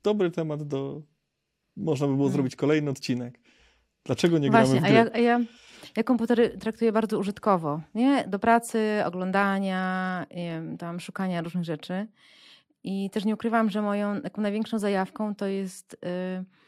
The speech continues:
Speaker 2: y, też rozwój duchowy i wszelkie z tym związane rzeczy, y, właśnie z pracą, z polem i, i tak dalej. I, y, no i, i tam spędzam na tym najwięcej czasu.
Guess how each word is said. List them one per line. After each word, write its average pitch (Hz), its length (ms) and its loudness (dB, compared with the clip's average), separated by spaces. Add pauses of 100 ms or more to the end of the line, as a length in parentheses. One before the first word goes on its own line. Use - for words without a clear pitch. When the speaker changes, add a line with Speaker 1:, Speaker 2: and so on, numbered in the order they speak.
(840)
Speaker 2:
y, - 20 -10
też 190 180 -6
rozwój 202 400 -4
duchowy 165 600 -8 (480)
i 180 140 -8
wszelkie 190 400 -4
z 185 60 -8
tym 196 160 -4
związane 175 380 -4
rzeczy, 160 320 -8
y, 180 340 -8 (680)
właśnie 170 240 -10
z - 40 -14
pracą, 180 280 -8
z - 80 -12
polem 170 800 -4
i, 165 140 -10
i 180 100 -8
tak 170 140 -8
dalej. 170 340 -4
I, 185 160 -8 (680)
y, 180 340 0 (800)
no 214 100 2
i, 202 80 2 (140)
i 208 80 -4
tam 233 340 8
spędzam 202 320 0
na 196 100 -2
tym 170 200 -6
najwięcej 160 420 -6
czasu. 151 360 -10